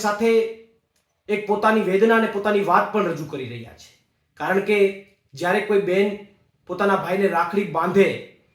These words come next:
ત્યારે ભાઈ ખુશી ભેટ કંઈક ને કંઈક આપતા હોય છે, પણ ભાઈ જો કંજુસાઈ કરે તો બહેનને માગવાનો પણ અધિકાર છે. અને આ અધિકાર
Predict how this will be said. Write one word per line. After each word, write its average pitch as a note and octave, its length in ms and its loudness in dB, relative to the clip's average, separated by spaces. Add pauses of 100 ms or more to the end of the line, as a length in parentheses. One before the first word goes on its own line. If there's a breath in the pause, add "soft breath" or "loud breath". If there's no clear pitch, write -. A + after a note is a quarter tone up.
(160)
ત્યારે E3+ 240 -2
ભાઈ F#3 320 2 (160)
ખુશી G3+ 340 -6
ભેટ F#3+ 220 0
કંઈક E3+ 240 -6
ને E3 100 -10
કંઈક C3 220 -10
આપતા B2 320 -14
હોય G2+ 240 -20
છે, - 100 -20 (480)
પણ C#3+ 160 -10
ભાઈ F3 180 -2
જો F#3 140 -2
કંજુસાઈ G3+ 560 0
કરે A#2 220 -12 (420)
તો C#3+ 140 -10
બહેનને E3+ 280 -4 (120)
માગવાનો D3+ 560 -4
પણ F#3 220 -6
અધિકાર A#2+ 500 -12
છે. - 100 -20 (480)
અને C#3+ 120 -10
આ D3+ 100 -4
અધિકાર F3+ 400 -2